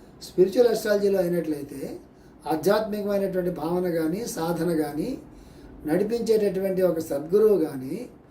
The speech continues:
ఆ సద్గురుకి జీవి-, సద్గురువు తాలూకు మార్గానికి, సద్గురువు తాలూకు పాదాలకి జీవితాన్ని అంకితం చేసినటువంటి శిష్యులు కానీ ఉన్నట్లయితే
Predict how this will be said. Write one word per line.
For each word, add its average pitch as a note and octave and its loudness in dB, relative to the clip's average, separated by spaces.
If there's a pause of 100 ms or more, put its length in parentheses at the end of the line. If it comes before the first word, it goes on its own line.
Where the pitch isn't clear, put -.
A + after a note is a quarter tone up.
(360)
ఆ E3+ -4
సద్గురుకి G#3 0
జీవి-, F#3+ 2
సద్గురువు G#3 2
తాలూకు F#3 2
మార్గానికి, F3 -2
సద్గురువు F3 -2
తాలూకు E3 -2
పాదాలకి E3+ -6 (560)
జీవితాన్ని F#3+ 2
అంకితం F#3 0
చేసినటువంటి E3+ -2
శిష్యులు F3 -4
కానీ D#3+ -2
ఉన్నట్లయితే E3 -4